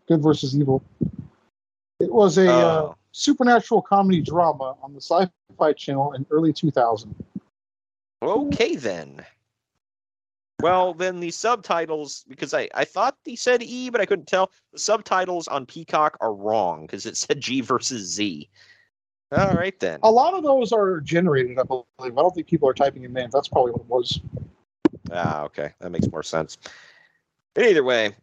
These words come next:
Speaker 2: uh, but they talk about that show. Mankind says that he may have subconsciously wanted to wrap a chair around The Rock's head up back on SmackDown, but he
Speaker 1: <sighs>
Speaker 2: didn't intentionally hit him. Uh,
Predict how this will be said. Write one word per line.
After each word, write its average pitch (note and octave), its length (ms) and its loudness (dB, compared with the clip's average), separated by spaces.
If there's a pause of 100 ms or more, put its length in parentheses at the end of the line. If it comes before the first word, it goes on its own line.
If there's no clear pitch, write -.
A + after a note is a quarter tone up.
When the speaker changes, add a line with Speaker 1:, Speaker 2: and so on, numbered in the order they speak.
(160)
Speaker 2:
uh, D#3+ 300 4
but F3 100 -10
they F#3+ 80 -4
talk C4+ 220 -2
about F3 160 -2
that C3+ 160 -2
show. G#2+ 360 -4 (440)
Mankind F#3 480 -4
says E3 200 -8
that B2 120 -20
he B2+ 120 -14
may E3 400 -4
have D#3 200 0
subconsciously F3+ 840 -2
wanted C3 300 0
to F#2+ 80 0
wrap D3+ 300 2
a - 20 -4
chair D3+ 280 -2
around C#3 260 0
The B2+ 40 -6
Rock's C3+ 320 0
head C#3 300 0
up - 160 -2
back C3 220 0
on A2 100 -4
SmackDown, B2 580 -2 (400)
but C#3+ 120 -2
he D3 60 2
Speaker 1:
<sighs> G#2+ 280 2
Speaker 2:
didn't - 220 -4
intentionally F3+ 640 0
hit G#3 140 0
him. A2+ 180 0 (880)
Uh, A2+ 320 0